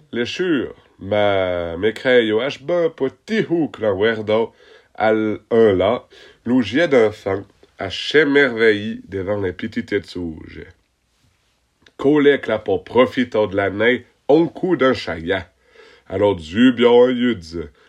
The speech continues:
achki, fait un bonhomme, une bataille des boules.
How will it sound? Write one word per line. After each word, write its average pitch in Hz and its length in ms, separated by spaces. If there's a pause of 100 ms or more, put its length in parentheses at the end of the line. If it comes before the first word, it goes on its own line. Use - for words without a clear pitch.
(120)
achki, 127 640 (240)
fait 107 200
un 107 220
bonhomme, 113 760 (320)
une 107 220
bataille 110 440
des 131 160
boules. 98 680